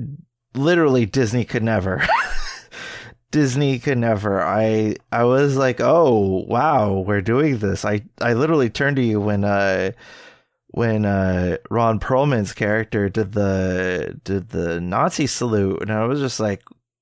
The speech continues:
"Oh, it's this movie."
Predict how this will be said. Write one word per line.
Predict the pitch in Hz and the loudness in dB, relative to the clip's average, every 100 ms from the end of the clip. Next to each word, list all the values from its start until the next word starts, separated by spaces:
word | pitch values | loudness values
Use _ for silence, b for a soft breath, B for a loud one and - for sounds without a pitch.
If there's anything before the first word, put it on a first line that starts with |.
| _ _ _ _ _ - | _ _ _ _ _ 0
"Oh, | 160 208 113 90 90 _ _ _ _ _ _ _ _ | 2 4 2 0 -4 _ _ _ _ _ _ _ _
it's | 104 101 - | -4 -4 -2
this | 175 - | -2 0
movie." | 135 113 101 95 90 | 0 0 0 -2 -2